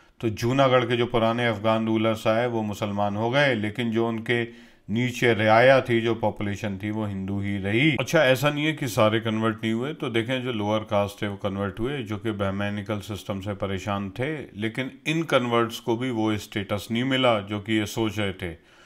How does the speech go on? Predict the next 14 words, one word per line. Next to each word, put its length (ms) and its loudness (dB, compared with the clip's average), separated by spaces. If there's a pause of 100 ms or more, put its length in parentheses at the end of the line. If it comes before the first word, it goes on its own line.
(420)
तो 80 2
जो 160 0
कि 140 0
लोअर 300 6
कास्ट 460 4
थे, 240 0
जो 200 0
उस 160 -6
टाइम 180 0
सबमर्ज्ड 680 -2
क्लासेस 460 -2
कही 240 -2
जाती 300 -2
थी, 380 -8